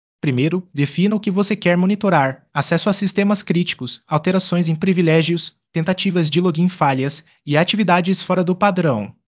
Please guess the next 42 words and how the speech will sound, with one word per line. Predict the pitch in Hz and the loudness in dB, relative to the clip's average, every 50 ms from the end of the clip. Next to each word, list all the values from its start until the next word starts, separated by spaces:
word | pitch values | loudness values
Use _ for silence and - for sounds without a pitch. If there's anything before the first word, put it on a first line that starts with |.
| _ _ _ | _ _ _
Em | 139 135 | -4 -2
seguida, | 135 - 156 143 160 185 185 196 202 202 - | 0 0 0 2 2 2 2 0 -2 -2 0
inicie | - 180 190 190 - 185 180 | 2 2 2 4 2 2 2
a | 180 | 2
coleta | 180 - 175 151 151 175 175 | 2 2 2 4 2 2 2
de | 185 165 170 | 2 2 2
logs | 160 139 151 170 170 | 4 4 2 2 2
dos | 151 151 143 - | 0 -2 -2 -2
seus | - 196 190 - | 0 -2 -2 0
principais | - 226 233 - - 190 - 160 170 160 | 0 0 0 0 -2 0 0 0 2 2
ativos, | 180 175 175 - 135 123 117 110 113 123 - - - _ _ | 0 0 0 0 0 -2 -2 -4 -6 -10 -12 -14 -14 _ _
firewalls, | - - 202 190 170 147 151 165 165 - - - _ _ | -2 0 2 4 4 4 4 2 0 -4 -10 -12 _ _
servidores, | - - - 202 208 208 214 160 151 139 127 117 120 - - - _ | -12 -2 -2 0 2 2 2 2 2 2 2 0 -4 -6 -10 -6 _
endpoints | 165 160 156 156 190 190 196 214 220 - - - | 0 0 0 2 2 2 2 2 0 -4 -8 -4
e | - 170 | -2 -2
aplicações-chave. | 175 175 180 185 180 190 180 - 175 180 185 - - 160 127 117 107 101 - - - _ _ _ _ _ _ - | 0 0 0 0 0 0 0 2 2 2 2 2 2 2 2 0 -2 -4 -8 -14 -18 _ _ _ _ _ _ -2
Não | 131 135 135 | -2 -2 2
tente | - 165 180 190 - | 2 2 2 2 0
coletar | - 226 214 202 190 190 196 190 185 | 0 0 2 2 2 2 2 0 0
tudo | 190 - 190 185 190 | 0 -2 0 0 2
de | 175 185 | 0 0
vez, | 180 131 139 131 127 127 - - - | 0 0 0 -2 -2 -4 -6 -10 -6
escolha | - 147 - - - 196 190 202 190 | -6 -6 -2 0 2 2 4 4 4
um | 156 165 175 175 165 - | 2 2 0 -2 -2 -2
ou | 180 190 | -2 0
dois | 160 165 170 160 - | 2 2 2 0 0
fontes | - - 185 202 196 196 - | -2 -2 0 0 0 -2 -2
por | - 196 190 | 0 0 0
vez, | 156 135 120 110 107 - - - - _ _ | 2 2 0 0 -2 -4 -8 -10 -14 _ _
valide | - 165 165 175 170 185 | 0 2 2 2 0 0
que | 180 - | 0 0
os | 208 190 - | -2 0 2
logs | 175 170 170 165 165 | 2 2 2 2 0
chegam | - - 208 208 196 208 202 | 0 0 0 0 0 0 -2
com | 196 - 196 | 0 0 0
qualidade | 190 - - 196 196 185 165 165 170 165 175 | 0 2 2 2 2 4 4 2 2 2 0
e | 170 | 0
que | - 175 | 0 0
não | 175 185 196 | 2 2 2
sobrecarregam | 190 - 202 190 196 196 196 - 156 127 156 185 180 196 190 | 2 0 0 0 0 0 0 0 0 2 0 0 2 2 2
a | 165 | 2
rede. | 139 - 147 131 117 107 - - _ | 2 2 2 0 0 -2 -4 -12 _